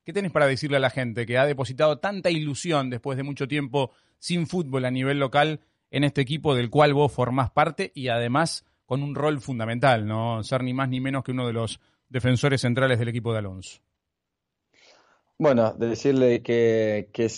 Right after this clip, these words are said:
Speaker 2: que sueñen, que sueñen como, como nosotros soñamos, eh, que acá, que acá hay un grupo que, que lo va a defender y va a dejar la piel en cada partido, eh, y que,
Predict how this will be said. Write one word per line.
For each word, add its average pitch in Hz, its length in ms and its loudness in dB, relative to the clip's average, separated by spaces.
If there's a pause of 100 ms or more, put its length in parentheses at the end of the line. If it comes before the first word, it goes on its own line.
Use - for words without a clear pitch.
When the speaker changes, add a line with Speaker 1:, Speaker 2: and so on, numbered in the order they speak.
Speaker 2:
que 113 140 2
sueñen, 156 540 2 (120)
que 113 140 -4
sueñen 127 300 0
como, 110 340 0
como 110 160 -2
nosotros 113 500 -4
soñamos, 143 600 2 (520)
eh, 104 580 0
que 107 60 0
acá, 110 1040 2
que - 80 2
acá 113 140 4
hay 120 100 6
un 113 80 4
grupo 120 320 4
que, 104 420 0 (320)
que 110 120 0
lo 110 100 6
va 120 100 6
a - 20 6
defender 113 800 2 (160)
y 110 140 0
va 117 100 4
a 117 40 4
dejar 113 380 0
la 104 260 0
piel 120 260 4
en 110 100 -2
cada 107 200 4
partido, 139 720 2 (440)
eh, 104 680 2 (1000)
y 120 140 2
que, 104 920 2